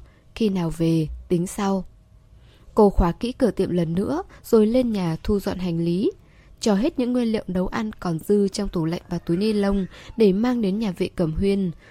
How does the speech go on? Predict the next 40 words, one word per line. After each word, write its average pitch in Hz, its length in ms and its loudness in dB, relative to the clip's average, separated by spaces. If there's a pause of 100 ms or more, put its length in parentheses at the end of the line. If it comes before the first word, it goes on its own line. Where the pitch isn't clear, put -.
không 202 340 0
thôi 190 240 0
lãng 208 260 -4
phí. 220 360 0 (1120)
Vì 202 180 6
Trương 220 220 2
Tư 220 140 2
Ninh 202 260 2
đang 196 160 -2
bị 190 100 0
hoảng 180 260 4
sợ, 190 320 2 (260)
nên 262 220 2
Vệ 254 140 4
Cẩm 175 240 -2
Huyên 226 340 0 (160)
càng 170 200 0
thêm 190 180 -2
lo 185 220 0
lắng, 175 320 -4 (200)
không 220 320 0
cho 202 180 -4
cô 190 180 -2
lái 170 220 -4
xe. 190 380 -2 (540)
Anh 254 160 0
gọi 240 120 -2
điện 214 180 -4
thoại 202 200 -2 (100)
bảo 180 220 0
Tiểu 180 280 0
Trương 202 460 -2 (140)
đang 196 180 -4
ở 175 80 -4
khách 226 220 -8
sạn 214 280 -4
qua 185 160 -2
đây. 185 320 0 (460)
Trước 269 220 2
hết, 285 220 2